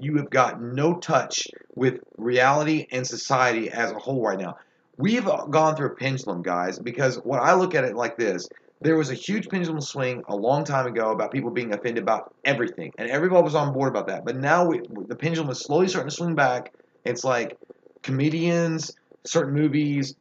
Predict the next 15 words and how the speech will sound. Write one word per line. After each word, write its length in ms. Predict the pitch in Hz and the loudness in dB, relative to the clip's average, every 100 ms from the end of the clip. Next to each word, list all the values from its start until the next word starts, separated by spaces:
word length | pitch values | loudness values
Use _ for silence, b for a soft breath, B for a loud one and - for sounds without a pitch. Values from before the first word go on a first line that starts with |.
| _ | _
uh, 320 | 127 120 110 95 | -2 0 0 -2
certain 240 | - 147 | -6 -6
jokes 340 | 127 135 139 - | 0 0 0 -2
you 60 | |
make, 360 | 156 151 156 - - _ - | 0 0 -2 -6 -20 _ -4
they're 120 | - 208 | 2 2
acceptable 640 | 208 208 160 107 87 - | 4 0 0 -4 -4 -4
because 240 | 147 170 170 | -2 0 0
people 200 | 202 202 | 0 4
are 100 | 175 | 4
just 260 | 170 160 | 0 -8
tired 500 | - - 160 160 160 | -8 2 4 6 4
of 200 | 110 123 | 2 0
being 160 | 143 143 | -2 0
like, 180 | 135 | -2